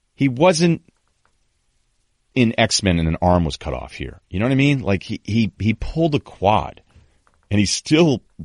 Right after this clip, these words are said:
younger than you think. He's still relatively young. So I don't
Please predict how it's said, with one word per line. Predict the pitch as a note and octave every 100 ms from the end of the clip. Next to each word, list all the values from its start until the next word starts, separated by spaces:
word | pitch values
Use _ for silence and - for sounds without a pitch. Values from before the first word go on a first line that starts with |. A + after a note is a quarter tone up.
| - G2
younger | D#2+ G2+ C#3 G#2
than | D#2 D#2
you |
think. | D2+ G#2+
He's | E2+ D#2
still | - D#3
relatively | F#2 F#2 C3 B2 G#2+ E2
young. | C#2 F#2 A#2+ - -
So | - G2 F#2
I | -
don't | A#2 C#3